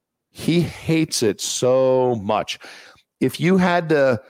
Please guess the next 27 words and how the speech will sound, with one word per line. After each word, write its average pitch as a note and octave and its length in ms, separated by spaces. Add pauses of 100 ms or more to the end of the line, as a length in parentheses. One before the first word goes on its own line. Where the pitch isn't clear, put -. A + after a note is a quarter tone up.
say, A2+ 340
"Patrick, B2+ 600 (200)
what D#3 260
are E3 80
the A#2 360 (460)
to-, - 340
you B2+ 160
know, A2 340
w-, A#2 220
w-, B2+ 220 (100)
what C#3+ 240
sins E3 460
does B2+ 180
God B2 260
hate B2+ 220
the - 80
most?" A#2+ 420 (260)
I C3+ 100
would C3+ 180
definitely C#3+ 460
say B2+ 240
pride A#2 480
is G#2+ 160
in G#2+ 140
the G2+ 60
top - 340
three. F2 360